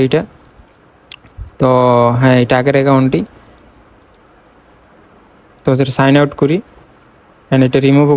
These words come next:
করি, ঠিক আছে? তো এখন আবার নতুন করে যাই, তাইলে আমাদের এই অ্যাকাউন্টটা log in হইব, ঠিক আছে?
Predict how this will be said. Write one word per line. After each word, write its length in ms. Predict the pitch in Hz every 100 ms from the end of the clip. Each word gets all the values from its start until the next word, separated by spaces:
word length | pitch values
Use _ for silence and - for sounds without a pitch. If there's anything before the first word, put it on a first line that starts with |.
| 139
করি, 160 | 135 190 - - _ _ _ -
ঠিক 120 | 165
আছে? 120 | 180 156
তো 60 | - -
এখন 120 | 143 156
আবার 120 | 156 151
নতুন 160 | 147 151
করে 160 | 151 147 139
যাই, 140 | 170 233 - _ _ -
তাইলে 240 | 135 139 143
আমাদের 200 | 143 143
এই 40 | 143
অ্যাকাউন্টটা 280 | 139 139 135
log 100 | 131 135
in 60 | 135
হইব, 140 | 131 165 - - - _ _ _ -
ঠিক 120 | 160 170
আছে? 160 | 135